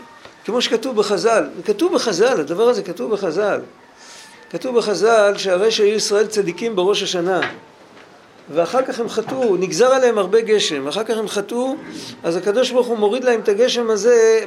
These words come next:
במקום שלא צריך, ובזמן שזה לא מז-, זה, זה לא מתאים. הרי שהיו ישראל רשעים בראש השנה, נגזר עליהם מעט גשם, ואחר כך הם חזרו בתשובה,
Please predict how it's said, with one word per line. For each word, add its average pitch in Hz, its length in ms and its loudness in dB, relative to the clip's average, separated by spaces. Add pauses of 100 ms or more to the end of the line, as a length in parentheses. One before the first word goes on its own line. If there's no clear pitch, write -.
במקום 190 480 0
שלא 262 300 0
צריך, 269 520 0 (120)
ובזמן 202 480 0
שזה 196 280 0
לא 196 100 4
מז-, 170 260 -2
זה, 175 200 -4
זה 185 180 0
לא 202 160 2
מתאים. 160 300 -4 (760)
הרי 247 200 2
שהיו 254 320 2
ישראל 233 760 4 (840)
רשעים 233 600 0
בראש 214 280 4
השנה, 160 380 -2
נגזר 156 320 -2
עליהם 240 260 2
מעט 247 260 -2
גשם, 170 400 -2
ואחר 160 160 -4
כך 220 160 -8
הם 226 60 -8
חזרו 202 300 -4
בתשובה, 185 520 -2